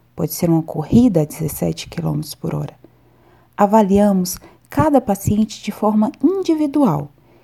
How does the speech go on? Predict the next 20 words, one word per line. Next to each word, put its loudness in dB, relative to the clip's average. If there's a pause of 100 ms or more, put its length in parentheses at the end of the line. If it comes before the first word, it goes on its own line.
(200)
e, -18
para 4
isso, 0 (240)
utilizamos 2
protocolos -2
específicos -4 (340)
de 2
acordo 0
com 0
o 4
gênero, 4 (340)
com -2
a 2
idade -2 (260)
e -20
com 0
o -6
treinamento 4
físico. -2 (680)
Então, 2